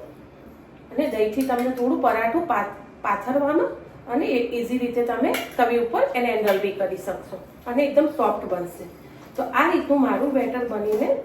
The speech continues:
તૈયાર થયું છે. મોરૈયો છે, સાબુદાણાનો પાવડર કે દળેલા સાબુદાણા કોઈ છે, બટાકાનું છીણ છે, અ, સિંગદાણા છે, કોથમીર મરચાં છે, નોર્મલ થોડી ખાંડ છે અને દહીં છે.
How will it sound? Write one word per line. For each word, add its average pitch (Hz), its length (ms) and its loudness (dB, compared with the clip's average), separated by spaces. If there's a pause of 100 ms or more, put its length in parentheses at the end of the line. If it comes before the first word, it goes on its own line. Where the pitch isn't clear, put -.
(140)
તૈયાર 202 300 0
થયું - 260 -10
છે. - 240 -18 (400)
મોરૈયો 311 500 6
છે, 302 320 -2
સાબુદાણાનો 226 680 0
પાવડર 202 400 0
કે 233 520 2 (640)
દળેલા 214 300 0
સાબુદાણા 220 640 -4
કોઈ 220 340 2
છે, 269 180 -2
બટાકાનું 214 680 -2
છીણ 247 320 2
છે, 269 200 -2 (880)
અ, 214 200 -2
સિંગદાણા 269 480 4
છે, 269 180 0
કોથમીર 254 420 0
મરચાં 254 360 4
છે, 254 260 0
નોર્મલ 214 440 -2
થોડી 196 260 -2
ખાંડ 233 440 -2
છે 240 160 -2
અને 247 600 -4 (200)
દહીં 180 240 2
છે. - 340 -16